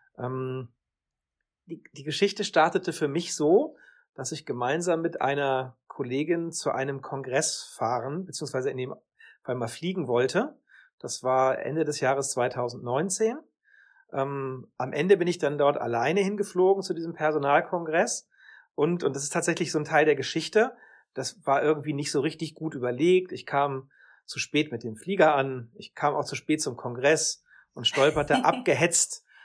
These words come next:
Speaker 1: in den Kongresssaal und hatte eigentlich auch keine rechte Idee, was das Programm so genau ist. Das hab ich mir vorher auch nicht durchgelesen und, äh,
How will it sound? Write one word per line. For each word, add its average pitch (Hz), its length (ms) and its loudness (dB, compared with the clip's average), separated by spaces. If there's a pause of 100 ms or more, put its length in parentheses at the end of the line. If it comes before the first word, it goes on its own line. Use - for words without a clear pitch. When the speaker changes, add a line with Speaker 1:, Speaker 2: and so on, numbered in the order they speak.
(140)
Speaker 1:
in 143 180 0
den 139 220 2
Kongresssaal 165 1000 6 (360)
und 123 100 -4
hatte 160 220 4
eigentlich 143 180 -2
auch 139 140 0
keine 131 260 0
rechte 143 260 0
Idee, 135 460 0
was 135 140 2
das - 160 -4
Programm 156 400 0
so 165 160 2
genau 143 320 4
ist. 139 180 2
Das 143 80 -6
hab 139 80 -4
ich - 60 -12
mir 127 100 -6
vorher 139 200 2
auch 170 40 2
nicht 180 160 -4
durchgelesen 135 600 -2
und, 123 240 -12 (500)
äh, 120 380 0